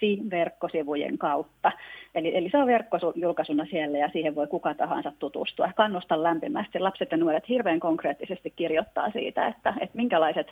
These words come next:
eri asiat sitä turvallisuutta luo ja mikä sitä sitten nakertaa. Se on tosi tärkeää, tärkeää luettavaa kaikille vanhemmille, mut ihan kaikille lasten ja nuorten parissa toimiville.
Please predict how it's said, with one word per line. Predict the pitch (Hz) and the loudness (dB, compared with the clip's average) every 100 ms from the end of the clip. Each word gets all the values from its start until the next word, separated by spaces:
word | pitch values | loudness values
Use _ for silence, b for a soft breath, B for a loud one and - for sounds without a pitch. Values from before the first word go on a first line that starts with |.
| B B B - | B B B -4
eri | 170 156 | 0 2
asiat | 143 165 - - | 0 0 -4 -4
sitä | - | -6
turvallisuutta | 151 156 - 131 - - - | -6 -4 -2 -2 -2 -6 -2
luo | 208 269 196 | 0 4 4
ja | 151 156 - | 2 -2 -4
mikä | 180 160 151 | -2 0 0
sitä | - - | -4 -6
sitten | - 165 151 | -4 -2 0
nakertaa. | 165 165 - - - | 0 0 -2 -2 -2
Se | 220 | 0
on | 196 | -2
tosi | 202 190 | -2 0
tärkeää, | 170 170 - - - - B B B | 0 0 -2 -2 -2 -4 B B B
tärkeää | 285 285 202 190 | 0 2 2 4
luettavaa | 180 180 165 165 | 2 2 2 2
kaikille | 180 214 185 147 | 2 0 0 0
vanhemmille, | 220 302 233 196 185 175 | 4 4 4 0 0 0
mut | 170 | -2
ihan | 233 226 190 | 0 0 2
kaikille | 180 165 160 147 | 2 2 0 0
lasten | 151 - 160 | -2 -2 2
ja | |
nuorten | 147 143 143 - 190 | 4 2 0 -4 -4
parissa | - 214 - | -4 -4 -6
toimiville. | 196 147 143 - 131 - | -2 0 0 -2 -4 -4